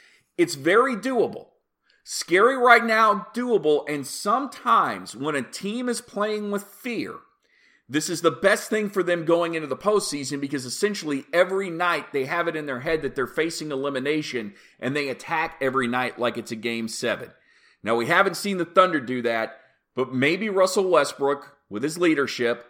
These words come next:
Paul George, and Carmelo Anthony realize what the gravity of the situation is, and they're able to get things turned around.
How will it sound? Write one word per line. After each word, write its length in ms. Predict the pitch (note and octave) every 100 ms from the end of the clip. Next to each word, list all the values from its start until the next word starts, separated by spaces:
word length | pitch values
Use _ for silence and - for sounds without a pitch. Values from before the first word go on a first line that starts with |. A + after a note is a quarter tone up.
| _
Paul 260 | _ C3 E3
George, 440 | D#3+ D#3+ D3+ C#3+
and 120 | - A#2
Carmelo 500 | C#3+ D#3+ D3+ C#3+ C#3
Anthony 460 | D3+ C#3+ A#2+ A2
realize 640 | - A2+ C#3+ F3 E3 D#3 C3+
what 100 | A#2+
the 60 |
gravity 460 | G2+ C3+ D#3 D#3 C#3+
of 80 | B2+
the 80 |
situation 720 | A2+ D3+ B2 B2+ C3+ C3 - G2
is, 320 | F#2 F2 - _ _ _ _
and 140 | A#2
they're 140 | A#2 A#2
able 200 | B2+ C3
to 80 | A#2+
get 240 | A2 A2
things 280 | A2+ G#2+ G2+
turned 260 | - G#2 G2
around. 400 | F#2+ E2+ C2+